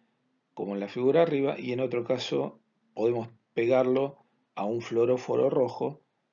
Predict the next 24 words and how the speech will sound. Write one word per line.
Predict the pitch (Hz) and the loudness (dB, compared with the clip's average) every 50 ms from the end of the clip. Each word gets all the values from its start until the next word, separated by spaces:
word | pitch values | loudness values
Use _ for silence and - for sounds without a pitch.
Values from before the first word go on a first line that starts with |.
| _ _ _ | _ _ _
y | - 120 120 120 113 113 110 | -8 -4 -4 -2 -2 -4 -4
tener | - 117 110 113 117 120 117 | -4 -2 -2 0 -2 -2 -4
una | 120 117 107 | -4 -6 -6
fluorescencia | 98 - - 101 - - - - 110 98 - - 101 - | -8 -8 -8 -8 -8 -8 -8 -8 -8 -8 -8 -8 -8 -8
roja. | - - - - - - - _ _ _ _ _ _ _ _ _ _ _ _ _ _ _ _ _ _ _ _ _ _ _ _ _ _ _ _ | -10 -12 -14 -16 -18 -20 -20 _ _ _ _ _ _ _ _ _ _ _ _ _ _ _ _ _ _ _ _ _ _ _ _ _ _ _ _
Fíjense | - - 139 143 151 147 - 165 151 | 0 4 6 6 6 6 6 6 6
que | 143 143 | 8 8
también | 147 147 147 156 151 135 117 110 98 | 8 6 6 6 4 4 4 2 0
en | 101 110 110 | -4 -2 -2
la | 107 104 | -2 -2
figura | - 117 117 123 127 135 | -2 -2 0 2 4 4
de | 135 | 4
la | 135 135 131 | 6 6 4
derecha | 143 143 151 156 147 - - 151 151 151 151 - _ _ _ _ _ _ | 4 4 2 0 -2 -2 -2 -2 -2 -2 -6 -14 _ _ _ _ _ _
se | - - - 117 117 | -10 -4 0 2 4
ve | 123 127 | 4 4
una | 127 127 123 120 | 4 2 0 -2
imagen | 117 120 131 143 143 139 - 139 127 123 | -4 -2 -2 -2 -2 -2 -2 -4 -2 -2
de | 123 117 - | -2 -4 -4
fluorescencia | - - 127 123 143 - - 151 143 135 120 - - 139 135 147 156 - _ _ _ _ _ _ _ _ _ _ _ | -2 -2 0 0 0 0 0 0 0 0 -2 -4 -4 -4 -4 -4 -6 -10 _ _ _ _ _ _ _ _ _ _ _
de | - 117 139 147 143 147 151 151 - _ _ _ _ _ _ _ _ _ _ _ _ _ _ _ _ _ _ - | -2 2 4 4 4 4 0 -4 -10 _ _ _ _ _ _ _ _ _ _ _ _ _ _ _ _ _ _ -2
una | 131 143 147 147 147 143 143 143 143 139 - - | 0 2 2 4 4 4 2 2 2 0 -4 0
proteína | 135 120 113 113 - 120 127 143 143 135 131 127 123 120 120 120 | 2 2 2 2 2 0 0 0 0 2 2 4 4 4 2 2
mitocondrial, | 117 117 120 117 117 131 123 131 135 143 151 175 175 139 127 123 123 - - | 0 0 -2 0 0 0 2 2 0 2 4 6 8 8 8 6 4 0 -10